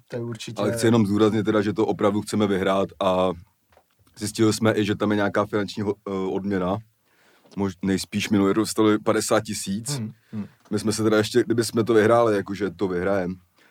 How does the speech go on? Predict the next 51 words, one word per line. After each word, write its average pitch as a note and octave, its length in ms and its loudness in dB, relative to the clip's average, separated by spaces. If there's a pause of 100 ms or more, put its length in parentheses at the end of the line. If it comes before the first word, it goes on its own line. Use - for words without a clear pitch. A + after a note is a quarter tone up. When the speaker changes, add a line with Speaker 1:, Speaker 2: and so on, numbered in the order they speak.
(180)
Speaker 2:
tak F2+ 420 0
jsme F#2 160 -10
se E2+ 120 -8
ještě F#2 180 -8
nerozhodli, F2 320 -4
co E2+ 140 -12
s - 60 -12
tím F2+ 120 -4
budeme F#2 180 0
dělat. F#2 280 4 (520)
Ale G#2 160 4
takový G#2 240 4
první G#2 240 4
nápad G2+ 300 2
bylo. G2+ 380 2
Speaker 1:
Já C#3+ 200 8
myslím, E3 200 4
že F#3+ 80 4
to F#3 80 6
můžeme F#3 200 8
klidně F#3 300 6
říct, D#3+ 280 2
to D3+ 100 4
by D#3+ 100 4
mohla E3+ 200 10
být F3 120 4
taková E3+ 260 8
Speaker 2:
Jestli, E3 140 8
Speaker 1:
odměna. - 420 8
Speaker 2:
ok, A#2+ 60 2 (180)
jestli A#2+ 220 0
to C3+ 140 6
vyhrajem, A2+ 540 4 (420)
Speaker 1:
Tak D3 160 -4
pojď, C#3+ 220 -8
Speaker 2:
tak A#2 300 6
Speaker 1:
řekni A2+ 160 -8
to. - 540 -20 (300)
Speaker 2:
doufám, G#2 280 0
že A2 60 -2
to A#2 120 0
bude A2 320 4
víc G#2 200 -4
než A#2+ 120 -2
minulý A#2 280 4
rok, A2 140 2
což G#2+ 100 -10
bylo A2 180 0
padesát A2 360 0
tisíc. G#2 480 -6
Speaker 1:
No. G2 80 -12